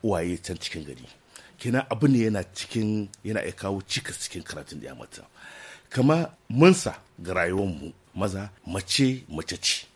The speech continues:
Kenan a kullum ƙas take ga namiji. Komin girmanta an ɗauke ta mace, ji ake yi akwai abin da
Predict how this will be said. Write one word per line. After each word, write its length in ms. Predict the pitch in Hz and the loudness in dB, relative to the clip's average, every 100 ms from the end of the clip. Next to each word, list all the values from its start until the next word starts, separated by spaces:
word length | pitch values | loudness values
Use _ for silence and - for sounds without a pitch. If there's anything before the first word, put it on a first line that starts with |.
| - | -8
Kenan 460 | 90 92 107 110 110 | -4 -2 -2 -4 -6
a 40 | - - | -12 -2
kullum 380 | 120 107 110 95 - | -2 0 -2 -4 -10
ƙas 240 | - 101 | -6 -4
take 260 | - - 76 | -6 -10 -10
ga 80 | 71 | -10
namiji. 400 | 64 65 - - _ | -12 -10 -12 -12 _
Komin 440 | - 117 120 120 110 | 2 4 6 4 0
girmanta 640 | 98 120 117 117 - 90 - | 2 4 4 2 -2 -8 -6
an 120 | 104 | -8
ɗauke 300 | - 95 95 - | -8 -10 -10 -8
ta 100 | 78 | -8
mace, 540 | 78 - - 101 95 | -8 -8 -6 -6 -8
ji 220 | - 113 - | -6 -6 -6
ake 200 | 98 - | -10 -8
yi 120 | 92 - | -10 -8
akwai 220 | - - | -12 -10
abin 120 | |
da 40 | 90 | -8